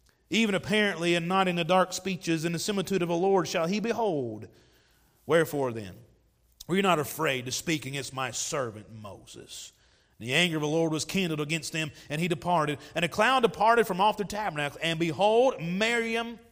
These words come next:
became leprous, white as snow. And Aaron looked upon Miriam, and behold, she was leprous.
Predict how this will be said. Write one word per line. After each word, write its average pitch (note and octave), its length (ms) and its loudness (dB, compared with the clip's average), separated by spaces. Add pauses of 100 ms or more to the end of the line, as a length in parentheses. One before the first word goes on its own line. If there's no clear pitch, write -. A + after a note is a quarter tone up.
(200)
became C#3 400 -4
leprous, - 800 -2
white C3 340 -2
as A#2 140 -8
snow. - 540 -14 (600)
And - 80 -20
Aaron C#3 300 4
looked D3 160 -2
upon C#3+ 400 -2
Miriam, C#3+ 360 0
and C3 120 -6
behold, C#3 500 2
she D#3+ 120 -4
was C#3 140 -4
leprous. D#3 640 -6